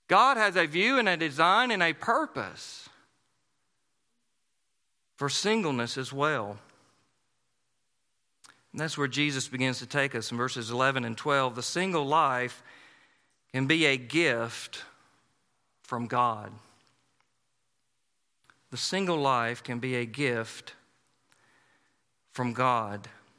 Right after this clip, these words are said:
Verse eleven, Jesus says, "Not everyone can receive this." In other words, he's telling the disciples, "Well, you actually, you're actually saying more than you think you're saying.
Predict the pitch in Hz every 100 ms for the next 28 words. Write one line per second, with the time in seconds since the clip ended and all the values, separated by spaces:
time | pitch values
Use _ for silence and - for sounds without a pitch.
0 | _ _ _ _ 135 147 135 123 143 143
1 | 120 117 131 127 - 127 117 - - -
2 | - - 127 156 202 233 202 208 180 202
3 | 196 175 - 247 233 123 110 120 135 -
4 | - - _ _ _ _ _ _ _ _
5 | _ _ _ _ _ _ _ _ _ _
6 | _ _ _ _ _ _ _ _ _ _
7 | _ _ _ _ _ _ - 143 151 143
8 | 135 143 127 151 147 135 131 123 151 147
9 | 139 135 120 110 - - _ 127 143 139
10 | 156 185 160 147 139 147 190 180 151 185
11 | 165 147 151 170 165 143 131 - 175 165
12 | 123 110 - 98 85 82